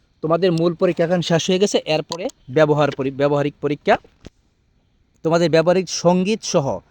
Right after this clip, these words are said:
সকল বিষয়ের ব্যবহারিক পরীক্ষা তোমাদের শুরু হবে, আহ, প্রতিদিন সকাল দশটা হতে পরীক্ষা শুরু হবে, হ্যাঁ? আচ্ছা, তারপর কি বলছে দেখো, তোমরা এখানে স্ব স্ব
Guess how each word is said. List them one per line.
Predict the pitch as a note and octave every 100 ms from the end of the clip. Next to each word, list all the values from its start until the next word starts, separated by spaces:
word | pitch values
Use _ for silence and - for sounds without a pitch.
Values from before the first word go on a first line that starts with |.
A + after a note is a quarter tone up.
| _ _
সকল | - F#3 - A#3+ A#3
বিষয়ের | G3+ - G3+
ব্যবহারিক | E3 E3 F3 F3
পরীক্ষা | F3 E3+ F3
তোমাদের | E3+ E3 E3+
শুরু | - E3 E3
হবে, | E3 F#3+
আহ, | D#4+ _ _ _ _ _ _ _ C3+ D3 D3+
প্রতিদিন | E3+ F3+ G3+ G#3 B3 F#4+ _ _ _ _
সকাল | - - D#3+ F3 D#3+
দশটা | D3 D#3 - F3
হতে | E3
পরীক্ষা | D#3+ E3 E3
শুরু | - E3+
হবে, | D3 A2
হ্যাঁ? | D#3+ G4 - _ _ _ _ _ _ _
আচ্ছা, | C3 C3 C3 G2+ _ _ _ _ _ _ _ _ _ _
তারপর | D#3 E3+
কি | F#3+
বলছে | G3+ G3+ G3+
দেখো, | E3+ F3+
তোমরা | F#3 F#3+
এখানে | F3 F3 C#3+ G3 - _ _
স্ব | - E3+ F3+
স্ব | A#3 G#3+